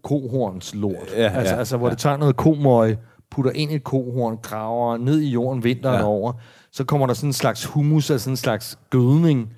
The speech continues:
Speaker 2: Ja.
Speaker 1: ud af det der, ikke?
Speaker 2: Ja.
Speaker 1: Og, og, og, og kohorn der, jeg har set det mange, mange, øh, gange. Og så tager man bare et eller andet ti gram og rører op i hundrede liter vand højere om,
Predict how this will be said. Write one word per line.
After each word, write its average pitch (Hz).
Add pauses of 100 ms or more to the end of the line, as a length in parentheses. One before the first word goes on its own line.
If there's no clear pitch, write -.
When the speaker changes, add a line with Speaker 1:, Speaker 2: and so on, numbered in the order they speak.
Speaker 2:
Ja. 101 (400)
Speaker 1:
ud 156
af 143
det 127
der, 110
ikke? 156
Speaker 2:
Ja. 95 (400)
Speaker 1:
Og, 117
og, 117 (160)
og, 107
og 92
kohorn 151
der, 110
jeg 104
har 110
set 151
det 147
mange, 120
mange, 113
øh, 110
gange. 110 (920)
Og 131
så 185
tager 196
man 185
bare 170
et 175
eller 175
andet 165
ti 202
gram 139
og 135
rører 131
op 147
i 175
hundrede 147
liter 135
vand 113
højere 120
om, 127